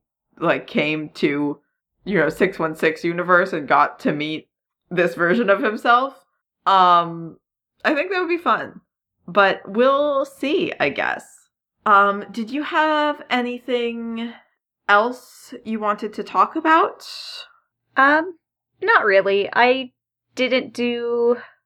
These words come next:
Speaker 2: any, uh, comics reading. I've gotten a little further in the twenty-one book naval historical fiction series.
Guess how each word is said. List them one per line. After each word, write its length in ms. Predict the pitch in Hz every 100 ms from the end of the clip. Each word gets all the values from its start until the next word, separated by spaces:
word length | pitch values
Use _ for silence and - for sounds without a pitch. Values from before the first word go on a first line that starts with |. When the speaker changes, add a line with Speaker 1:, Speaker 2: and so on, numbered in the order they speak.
| _ _ _
Speaker 2:
any, 440 | 220 220 226 220 220 214 _ _ _ -
uh, 280 | 202 190 190
comics 480 | - 202 190 185 -
reading. 540 | 180 180 180 180 185 _ _ _ _ -
I've 440 | 196 190 190 190 _ _ _ _ -
gotten 240 | 226 233 285
a 80 |
little 300 | 196 180 220
further 580 | 233 247 240 247 254 262
in 340 | - 214 214 220
the 280 | 220 220
twenty-one 840 | 220 - 226 226 220 220 214 220 214
book 440 | 220 226 - - - - - _ _ _ _
naval 340 | 233 220 220 247
historical 500 | 247 - 220 220 220
fiction 340 | 240 240 240
series. 600 | 240 247 247 254 -